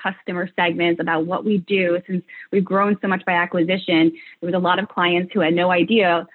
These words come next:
all the various solutions that we have. So it was a big brand awareness campaign, and it was also about expanding our footprint with our existing clients. So as you can see here, there was, it was multifaceted, multi-channel, multi-touch, and it also involved so many different teams coming together. It was a real team effort.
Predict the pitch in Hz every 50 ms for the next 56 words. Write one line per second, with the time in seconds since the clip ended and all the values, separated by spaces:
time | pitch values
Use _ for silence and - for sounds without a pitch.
0 | - - - 190 202 208 196 185 180 170 170 - - 170 165 175 185 - 185 170
1 | 165 - 160 - - 180 180 - 175 165 151 151 170 - - 247 262 254 285 269
2 | - 392 381 330 247 - 240 226 233 233 220 220 214 220 240 240 254 - - -
3 | 262 262 - - 262 254 247 220 190 185 180 202 208 214 - - 214 202 190 180
4 | 180 175 - - - - - - - - - _ - 214 208 220 226 220 208 190
5 | 180 185 185 _ - 240 - - _ - 196 - - 185 175 165 165 165 165 165
6 | - 180 185 - 180 175 175 - 175 175 190 233 294 320 320 330 _ - - -
7 | - _ - 233 226 233 247 247 - 247 233 240 - 233 220 190 240 226 220 214
8 | 214 208 190 180 180 175 - - 190 175 175 175 185 190 214 - 240 - - 196
9 | 185 190 202 - - 190 185 180 180 180 175 170 170 - 202 190 - - 269 254
10 | 240 220 208 196 196 190 185 175 175 - 202 208 - - - 240 190 185 190 -
11 | - - - - - - - 214 214 226 240 240 247 220 208 196 196 196 196 190
12 | 190 _ _ - 254 254 254 254 240 226 208 185 202 196 202 180 196 185 - 202
13 | 185 185 190 - - 226 202 196 196 196 190 180 165 160 160 165 165 165 170 170
14 | 180 175 196 214 214 208 202 - - 185 165 147 - 110 - - 101 90 73 64
15 | -